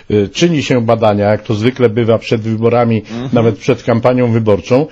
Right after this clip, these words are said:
Speaker 1: i ta Konfederacja wywindowała się na piętnaście procent, bo mają tak populistyczne hasła, to, co mówią, jest tak, e, no, miód na serce wielu ludzi,
Speaker 2: Tak.
Speaker 1: że, no, kraina szczęśliwości ma być. Podatki polikwidowane, proszę pana, mnóstwo, mnóstwo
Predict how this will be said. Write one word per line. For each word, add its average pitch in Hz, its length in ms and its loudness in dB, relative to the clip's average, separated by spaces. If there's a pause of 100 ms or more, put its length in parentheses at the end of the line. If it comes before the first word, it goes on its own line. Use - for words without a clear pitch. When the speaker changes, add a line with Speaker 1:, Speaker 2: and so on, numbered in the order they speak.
Speaker 1:
i 208 100 0
ta 190 120 4
Konfederacja 151 840 2 (360)
wywindowała 151 920 4
się 156 240 -2
na 135 160 2
piętnaście 143 640 -2
procent, 180 560 0 (300)
bo 127 100 2
mają 156 260 2
tak 202 260 0
populistyczne 160 840 -2
hasła, 139 640 -2 (140)
to, 190 100 4
co 185 180 2
mówią, 175 460 4
jest 147 320 0
tak, 175 320 -2
e, 170 40 2 (160)
no, 147 380 2 (380)
miód 151 420 2
na 151 140 0
serce 160 400 0
wielu 147 260 0
ludzi, 131 500 0 (420)
Speaker 2:
Tak. 123 80 -4 (120)
Speaker 1:
że, 185 400 4 (100)
no, 196 140 2
kraina 226 360 4
szczęśliwości 269 720 2
ma 117 160 2
być. 92 200 -8
Podatki 202 540 0
polikwidowane, 175 760 0
proszę 160 200 -6
pana, 180 200 -4
mnóstwo, 254 400 0
mnóstwo 208 380 2